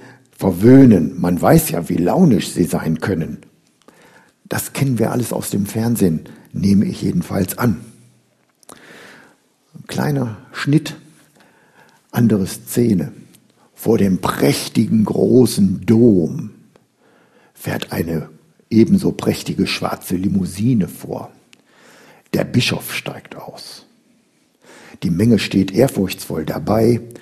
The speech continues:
die Kleriker verneigen sich alle und dann geht die Prozession langsam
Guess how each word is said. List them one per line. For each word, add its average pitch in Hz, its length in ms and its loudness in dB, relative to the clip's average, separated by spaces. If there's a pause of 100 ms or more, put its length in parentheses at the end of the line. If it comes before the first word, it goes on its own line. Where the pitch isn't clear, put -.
(300)
die - 80 -2
Kleriker 110 580 2
verneigen 98 640 0
sich - 240 -4
alle 95 280 0 (1040)
und - 200 -4
dann 104 160 2
geht 104 220 -2
die 90 220 0 (800)
Prozession 90 880 -4
langsam - 600 -4